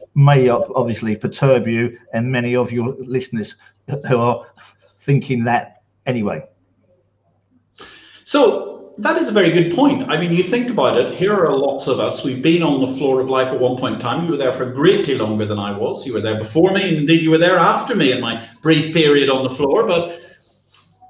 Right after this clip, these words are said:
Speaker 2: nowadays, there is an outrageous amount of regulation, and it seems almost as if the regulation is to try and somehow or other stop people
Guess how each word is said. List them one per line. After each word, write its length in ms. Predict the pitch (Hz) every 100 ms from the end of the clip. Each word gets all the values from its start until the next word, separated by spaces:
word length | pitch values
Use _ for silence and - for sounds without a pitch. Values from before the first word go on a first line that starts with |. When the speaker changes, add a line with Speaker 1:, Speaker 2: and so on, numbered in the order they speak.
| _
Speaker 2:
nowadays, 880 | 190 233 330 311 175 127 127 - - -
there 220 | 175 165
is 140 | 165
an 80 | 160
outrageous 580 | 156 156 165 185 180 -
amount 260 | 156 135
of 80 | -
regulation, 720 | 131 127 127 156 170 - - -
and 140 | 160
it 80 | 185
seems 340 | - 240 233 190
almost 480 | 196 185 165 160 156
as 140 | -
if 200 | 147 147
the 80 | 151
regulation 600 | 147 151 143 139 - 143
is 140 | 135
to 80 | -
try 300 | - 143 131
and 180 | 127 123 - _
somehow 440 | - - 202 196 151
or 80 | 135
other 200 | 131 -
stop 640 | - - 233 254 - -
people 480 | 147 107 107 95